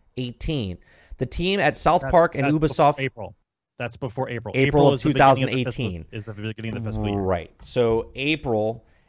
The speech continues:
Speaker 1: and it has until next April of two thousand eighteen to come out. So they might have delayed it a complete year now.
Speaker 2: No, no, no. Calm down. Calm down. It was supposed to come out at the end of the year. They
Speaker 1: No.
Speaker 2: said fiscal year of eighteen.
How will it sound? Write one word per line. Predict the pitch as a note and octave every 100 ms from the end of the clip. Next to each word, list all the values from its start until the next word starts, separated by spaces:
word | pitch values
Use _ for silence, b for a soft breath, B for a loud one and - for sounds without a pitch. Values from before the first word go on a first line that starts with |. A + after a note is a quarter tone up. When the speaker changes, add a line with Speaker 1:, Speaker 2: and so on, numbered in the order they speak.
| -
Speaker 1:
and | B2+
it |
has | B2 C#3+ C3
until | C#3 D3
next | C#3+ F3 F#3 -
April | C#3+ E3 E3 D3+ C3
of | B2+ A2+
two | - D3+
thousand | D3 C#3 C3
eighteen | B2+ A2+ - F3 G3 E3+ A2 G2+ -
to | G#2+
come | A2+
out. | A2 F#2+ E2 -
So | B2+
they |
might | D3 D#3
have | B2
delayed | A#2+ B2+
it | A#2+
a | G#2
complete | G#2+ - A#2+ G2+
year | G2 A2+ G2+
now. | D#2+ - _ _ _ _ _ _
Speaker 2:
No, | G#3+
no, | A3+
no. | D3+ F#2
Calm | - G3
down. | F#3+ B2 F2+ - _ _ _
Calm | - F3
down. | C#3 E2+ -
It | C#3
was | D3+
supposed | - G3+
to | -
come | F#3
out | F3
at | D#3
the |
end | D#3 E3
of |
the | D#3+
year. | A2 F#2+ G#2 - _ _
They | - D3
Speaker 1:
No. |
Speaker 2:
said | A#2+ D3
fiscal | - G3 - G3+ E3+
year | F3 F3
of | D3+ C3
eighteen. | D#3+ - C3 G#2 A2